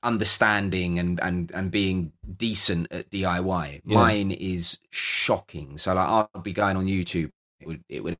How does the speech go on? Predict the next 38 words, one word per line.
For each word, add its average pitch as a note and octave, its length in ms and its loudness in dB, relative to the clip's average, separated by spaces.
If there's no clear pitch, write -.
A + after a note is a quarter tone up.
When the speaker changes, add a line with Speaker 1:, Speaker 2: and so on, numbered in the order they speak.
Speaker 1:
end F2 140 -6
up E2 120 -6
being E2 220 -6
a D#2+ 60 -6
disaster, E2 580 -6
mate. B1+ 260 -16
Speaker 2:
I C3 60 0
think D3 200 8
I C3 60 10
got C#3 180 8
the C3+ 60 6
skills F3 420 10
to E3 120 10
do C#3+ 160 12
the C#3 80 10
practical A#2+ 520 6
stuff. G2+ 280 4
Like, G#2 200 4
I A#2 60 6
get A#2+ 260 8
it. G#2+ 160 6
Like, G2+ 200 6
I G#2 80 6
get G#2 220 8
it. F#2 300 4
This A#2+ 180 2
is C3 120 6
a B2+ 40 4
positive. B2 640 8
This A#2+ 200 2
is A2+ 160 6
a A2 40 8
negative. A#2 520 6
This A2+ 180 4
is A2 80 4
a A2+ 40 8
ground A2+ 420 8
lead. A2 300 8